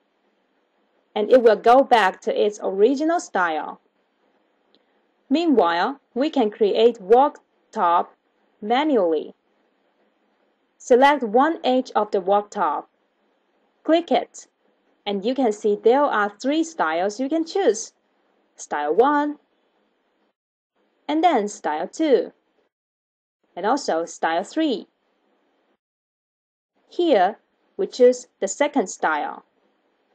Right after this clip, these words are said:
And thickness, we make it forty. Real thickness, and also forty. And we tick on floor and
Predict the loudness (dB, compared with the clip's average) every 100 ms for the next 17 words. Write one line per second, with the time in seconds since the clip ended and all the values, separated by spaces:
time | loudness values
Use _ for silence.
0 | _ _ _ _ _ -6 -4 -2 -2 -2
1 | -4 -6 -8 _ -6 -2 0 0 -4 -2
2 | 4 4 4 0 -6 _ _ _ _ _
3 | _ _ _ _ _ _ _ _ _ -6
4 | 2 2 2 0 -2 -2 -4 -6 -12 _
5 | -12 -8 -4 -2 -2 -4 0 0 0 -2
6 | -6 _ _ _ _ _ _ _ _ _
7 | _ _ -4 2 2 2 -4 -4 -2 -2
8 | -2 -4 -8 0 2 4 0 -4 -4 -2
9 | -2 -4